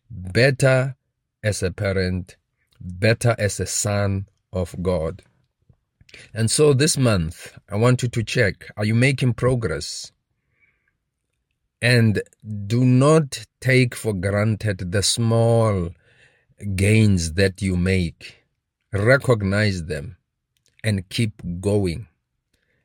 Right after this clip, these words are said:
By the end of this year, I would like to have walked with you through the encouragement of changing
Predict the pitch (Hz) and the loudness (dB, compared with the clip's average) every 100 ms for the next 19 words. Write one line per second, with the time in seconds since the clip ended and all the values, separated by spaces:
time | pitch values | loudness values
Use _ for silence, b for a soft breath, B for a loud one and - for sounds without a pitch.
0 | _ _ _ _ _ 92 113 127 131 127 | _ _ _ _ _ -4 2 4 4 2
1 | - 139 147 139 - 117 104 104 113 - | 2 2 2 0 0 0 0 -4 -4 -4
2 | 104 90 - 110 107 101 95 98 117 117 | -2 -2 -2 0 0 0 0 2 2 0
3 | 127 95 98 87 85 101 107 _ 98 92 | -2 0 -2 -4 -4 -4 -4 _ -8 -8
4 | 82 90 101 98 82 113 - _ _ _ | -6 -4 -4 -4 -6 -10 -20 _ _ _
5 | _ _ _ _ - 123 120 120 104 101 | _ _ _ _ -4 0 2 2 0 -2
6 | 92 - - - 127 120 98 101 104 98 | -4 -6 -8 -2 0 0 0 -2 0 -2
7 | 92 - - 107 101 98 87 82 80 | -4 -8 -8 -4 -2 -2 -4 -8 -10